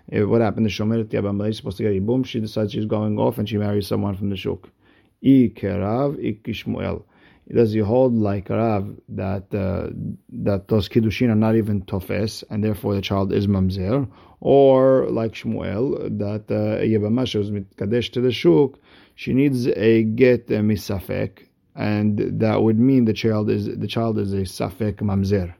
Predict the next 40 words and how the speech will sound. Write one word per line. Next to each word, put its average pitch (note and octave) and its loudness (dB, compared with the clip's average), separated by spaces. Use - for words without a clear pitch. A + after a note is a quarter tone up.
And G2 -2
there A2 -2
could G#2 -2
be, G2+ 0
and G2 -2
that, G2+ -2
here G#2 2
already G#2 0
comes G2 -6
the G2 -8
question G2+ -6
is, G2 -6
what G2 -4
is G2 -4
the G2 -4
din G#2+ 4
of F#2+ -2
a - -6
safek F#2+ -10
mamzer? F#2+ -4
Now, A#2 0
just B2 -6
to D3 -2
stop C#3 -2
a A#2 -2
second A#2 -2
and G#2 -2
discuss, A2+ -6
uh, G2+ -2
halacha, G#2 0
um, G2+ -4
we A2+ -2
have, C3 2
what's, C3+ -2
uh, - -4
the G2+ -4
din C3 0
of B2+ -2
a A#2 -2
mamzer G#2+ 0